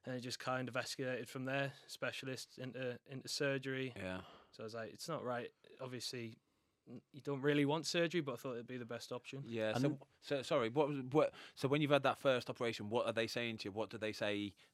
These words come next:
Speaker 2: the reason for the second one is then?
Speaker 1: Just that <laughs> the hip wasn't what it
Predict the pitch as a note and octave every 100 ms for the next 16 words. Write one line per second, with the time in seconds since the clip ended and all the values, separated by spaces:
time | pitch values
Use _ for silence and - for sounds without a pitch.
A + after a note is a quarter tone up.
0 | - G#2 G#2+ G#2+ G#2+ G2+ G2+ G2+ - G2+
1 | - G2 F#2+ F#2 F2+ F2 - _ _ _
2 | _ - C#3 - C3 A2 C3+ - - -
3 | - - - C3 C3+ C#3 D3 - - _
4 | _ - _ D3 D3 C3 C3+ C3 B2+